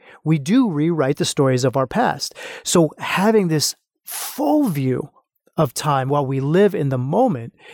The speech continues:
is a part of the win-win-win philosophy. A simple and selfish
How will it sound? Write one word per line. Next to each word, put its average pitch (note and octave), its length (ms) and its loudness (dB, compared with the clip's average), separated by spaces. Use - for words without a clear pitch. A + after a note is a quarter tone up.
is D3+ 140 2
a D3+ 60 0
part G#3 260 -2
of F#3 100 -2
the F3 80 0
win-win-win C#3 720 0
philosophy. C#3+ 720 -2
A E3+ 100 0
simple B3 680 0
and D#3+ 160 0
selfish F3+ 680 0